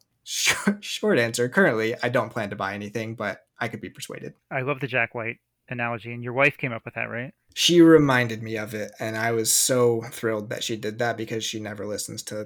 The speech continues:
Speaker 1: the White Stripes or anything. I showed her the documentary It Might Get Loud, like, once, and somehow that, like, stuck with her because somebody else we knew also used that analogy once. I don't know. It's a, it's a great story.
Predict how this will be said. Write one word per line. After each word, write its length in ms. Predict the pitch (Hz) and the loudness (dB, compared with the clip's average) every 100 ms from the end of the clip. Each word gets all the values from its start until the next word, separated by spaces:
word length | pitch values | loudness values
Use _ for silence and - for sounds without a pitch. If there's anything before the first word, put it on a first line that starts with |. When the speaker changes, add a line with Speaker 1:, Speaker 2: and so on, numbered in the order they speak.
| - | -8
Speaker 1:
the 80 | 117 | -6
White 160 | 107 | -4
Stripes 240 | - 107 107 | -4 -6 -4
or 60 | |
anything. 340 | 123 131 143 117 | -2 0 -2 -2
I 80 | 110 | 0
showed 280 | 123 117 | 0 0
her 120 | 123 117 | 0 0
the 80 | |
documentary 840 | 110 131 131 117 110 113 110 110 - _ 117 | -2 -6 -6 -8 -4 -4 -2 -6 -10 _ -4
It 120 | 113 | -2
Might 200 | 110 107 | -2 -2
Get 180 | 107 107 | -4 -4
Loud, 340 | 101 110 117 | -4 -4 -4
like, 240 | 101 104 - | -6 -8 -12
once, 560 | 101 101 98 127 - - - - _ _ - | -10 -8 -6 -2 0 -2 -8 -20 _ _ -4
and 180 | 117 120 | -2 2
somehow 600 | - 117 113 117 117 120 | 2 2 0 -4 -2 -2
that, 180 | 107 110 | -4 -2
like, 300 | 107 104 _ _ | -2 -4 _ _
stuck 380 | - - 117 113 | -6 -2 -2 0
with 200 | 113 113 | -2 0
her 180 | 120 117 | -2 -2
because 460 | 107 101 101 101 - | -4 -8 -8 -4 -4
somebody 380 | - 113 110 | -4 -4 -6
else 240 | 104 110 - | -6 -8 -6
we 100 | 113 | -4
knew 320 | 117 113 117 _ - | -4 -4 -6 _ -6
also 300 | 107 107 120 | -4 -2 -4
used 260 | 117 117 | -4 -4
that 140 | 120 120 | -4 -4
analogy 340 | 120 120 123 | -4 -6 -6
once. 200 | 120 113 | -6 -6
I 80 | 107 | -6
don't 120 | 104 | -8
know. 180 | 104 127 _ _ - | -10 -14 _ _ -12
It's 160 | 107 | -8
a, 140 | 104 - | -8 -8
it's 200 | 120 113 | -10 -10
a 40 | |
great 240 | 107 104 - | -8 -6 -4
story. 440 | - - 123 135 | -6 -6 -6 -8